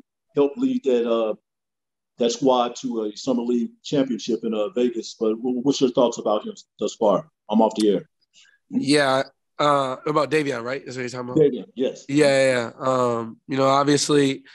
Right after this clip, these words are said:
Speaker 2: uh, I knew a lot about him, a lot about him coming in, you know, because of playing against each other in college, all that stuff. Um, but, you know, I think my biggest takeaway is just how hard he works. Um,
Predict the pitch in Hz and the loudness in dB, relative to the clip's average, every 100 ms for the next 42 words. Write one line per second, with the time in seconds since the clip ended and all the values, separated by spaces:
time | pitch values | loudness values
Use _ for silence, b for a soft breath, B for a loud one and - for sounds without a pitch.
0 | b _ 131 123 123 139 131 131 127 131 | b _ -2 0 2 2 4 2 2 -2
1 | 123 - - 139 135 131 127 123 117 135 | -4 -12 -6 0 0 0 -2 -4 -4 -4
2 | 123 143 147 139 - - 123 120 113 120 | 0 2 2 -2 -8 -10 -8 -6 -6 -4
3 | 113 - 123 113 117 120 110 110 156 147 | -4 -4 -4 -4 -4 -4 -6 -2 0 2
4 | 135 131 123 120 123 - 131 120 B B | 2 0 -2 -2 -2 0 -2 -2 B B
5 | B _ 123 120 117 113 110 110 123 123 | B _ -2 0 0 -2 -6 -10 -6 -4
6 | 120 107 131 131 131 127 127 120 127 123 | -4 -4 -2 0 0 0 -2 0 0 0
7 | - 127 123 123 117 110 117 127 113 127 | -2 -2 0 0 0 0 -2 0 2 2
8 | 123 117 127 120 - - - - 339 117 | 2 0 0 -2 -4 -10 -12 -14 -8 -6
9 | 110 110 110 113 | -4 -6 -10 -14